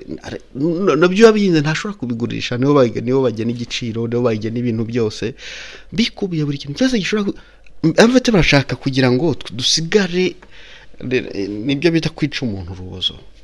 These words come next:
Ufata abantu ugatege-, ugategura ku, ku, ku, kubica urubozo kwa. Kugira, ku-, ugafata um-, na-, nawe mwi-, mwi-, sinzi niba mwimashina kujya kureba umwana wawe w'umukobwa cyangwa se umugore wawe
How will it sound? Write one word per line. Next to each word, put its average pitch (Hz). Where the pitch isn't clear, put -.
Ufata -
abantu 117
ugatege-, 104
ugategura 107
ku, 107
ku, 107
ku, 110
kubica -
urubozo 104
kwa. 80
Kugira, -
ku-, -
ugafata -
um-, 92
na-, -
nawe 190
mwi-, 170
mwi-, 131
sinzi -
niba 240
mwimashina 190
kujya 147
kureba 131
umwana 143
wawe 113
w'umukobwa 123
cyangwa 123
se -
umugore 113
wawe 101